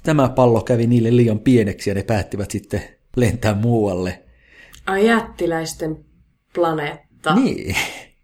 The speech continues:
Speaker 2: ö, siirtyikin muualle.
Speaker 1: Niin.
Speaker 2: Siksikö ne on kaikki ollut isojakin ne, ne aikaisemmat jutut?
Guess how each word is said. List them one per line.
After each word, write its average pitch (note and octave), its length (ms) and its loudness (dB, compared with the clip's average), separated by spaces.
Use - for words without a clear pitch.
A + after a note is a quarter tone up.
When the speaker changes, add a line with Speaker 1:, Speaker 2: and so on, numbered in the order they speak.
Speaker 2:
ö, D3+ 460 -8
siirtyikin E3+ 720 -2
muualle. E3 520 -6
Speaker 1:
Niin. F#3+ 540 -6
Speaker 2:
Siksikö E4+ 380 2
ne C4+ 100 2
on C4 80 0
kaikki C4+ 400 0
ollut G#3+ 180 2
isojakin D#3+ 760 -4
ne, D3+ 280 -12
ne - 320 -12
aikaisemmat D#3+ 680 -8
jutut? - 440 -10